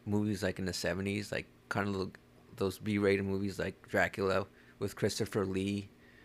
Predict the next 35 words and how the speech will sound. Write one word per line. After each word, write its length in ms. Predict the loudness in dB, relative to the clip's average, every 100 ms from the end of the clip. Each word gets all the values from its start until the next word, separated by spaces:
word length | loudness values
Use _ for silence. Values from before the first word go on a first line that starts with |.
| -20 -20 -18 -18 -8 -4 0
and, 400 | 2 4 4 2
you 80 | -2
know, 120 | -2
fr-, 280 | -2 -2 -2
some 200 | -2 0
of 80 |
the 80 | 0
Frankenstein 520 | 0 -2 -2 -4 -2
movies 320 | -2 0 0 0
that 280 | -2 -2
they 120 | 2 2
redid 400 | 2 4 4 4
in 120 | 4
that. 240 | 4 2 -2 -18 -18 -18 -20 -20 -20 -4
And 520 | 2 4 4 2 0 -4 -2
yeah, 200 | 4 4
they, 420 | 6 6 6 2 -8 -20 -20
they 460 | -14 -8 0 4 4 2 -4 -12 -20 -20 -4
were 160 | 2 2
a 80 |
part 220 | 4 4 4
of 80 | 2
this 160 | -2
movie. 340 | -2 -2 -2 -6
Well, 220 | -2 0
I 120 | 0 2
guess 340 | 2 2 -2
they 380 | 0 4 4 2 -4 -12 -14 -2
were 120 | 0
the 100 | 0
producers 460 | -2 -2 -2 0 0
of 180 | 0
this 120 | -2 -2
movie. 420 | 0 2 0 -2 -12 -20 -20 -20 -20 -20 -20 -20 -8 0
And 640 | 2 4 2 2 0 -2